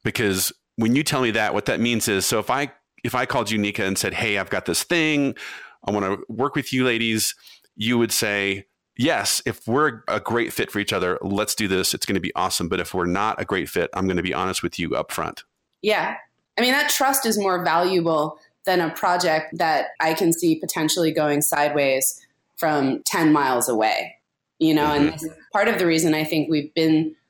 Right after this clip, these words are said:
Speaker 2: so successful as a young studio is we all really value our point of view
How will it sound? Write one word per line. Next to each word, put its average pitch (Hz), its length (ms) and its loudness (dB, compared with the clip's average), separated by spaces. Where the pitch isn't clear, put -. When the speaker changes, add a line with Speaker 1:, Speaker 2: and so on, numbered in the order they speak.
Speaker 2:
so 175 360 2
successful 151 920 0
as 156 280 2
a 135 60 2
young 139 260 2
studio 139 760 2
is 147 220 0
we 151 100 2
all 147 460 2
really 143 280 2
value 139 460 0
our 131 240 0
point 135 160 -2
of 135 100 -2
view 127 360 0